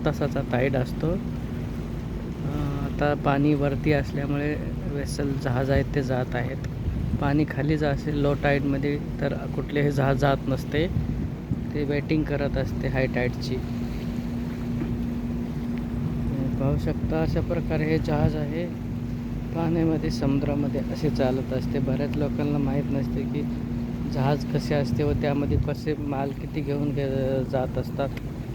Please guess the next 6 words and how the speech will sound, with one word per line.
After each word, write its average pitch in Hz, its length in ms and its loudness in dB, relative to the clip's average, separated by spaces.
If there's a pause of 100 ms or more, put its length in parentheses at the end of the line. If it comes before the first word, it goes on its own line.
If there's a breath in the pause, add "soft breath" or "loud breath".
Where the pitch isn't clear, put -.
(800)
कंटेनरमध्ये 143 720 0
अनेक 139 320 0
प्रकारच्या 139 520 -2
लोकांचा 135 480 -2
माल 127 300 0
असतो. 127 320 -2